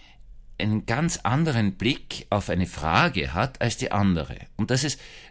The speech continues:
unter diesen vier Leuten schon kein richtig oder falsch gibt, es sei denn,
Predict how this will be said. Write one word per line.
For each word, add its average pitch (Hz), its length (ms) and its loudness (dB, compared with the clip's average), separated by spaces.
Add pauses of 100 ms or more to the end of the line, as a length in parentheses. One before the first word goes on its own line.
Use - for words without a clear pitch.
unter - 260 0
diesen 165 340 0
vier 156 300 2
Leuten 90 640 0
schon 135 300 0
kein 104 240 0
richtig 107 540 0
oder 73 140 -4
falsch 65 440 -2
gibt, - 240 -6
es - 160 -4
sei 87 200 4
denn, 87 240 0